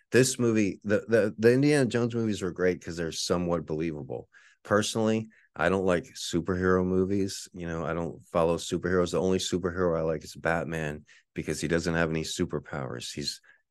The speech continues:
just a normal, regular guy who was not that normal. He's Batman, but he's, he's, uh, uh, uh,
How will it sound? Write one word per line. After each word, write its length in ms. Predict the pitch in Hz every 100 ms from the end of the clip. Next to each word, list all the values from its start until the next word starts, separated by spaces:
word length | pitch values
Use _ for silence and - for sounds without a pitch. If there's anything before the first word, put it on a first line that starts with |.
| -
just 240 | 78 -
a 60 | 78
normal, 580 | 78 85 85 82 78 -
regular 480 | - 78 73 78 76
guy 300 | 78 80 67
who 180 | 78 71
was 240 | 80 73
not 220 | 85 78
that 200 | 78 80
normal. 300 | 78 73 71
He's 160 | 71 69
Batman, 580 | - 78 65 67 71 76
but 140 | 65 - _ - _ _ -
he's, 280 | 98 85 - _ - -
he's, 300 | 92 90 82
uh, 160 | 85 -
uh, 320 | 82 80 85
uh, 140 | 82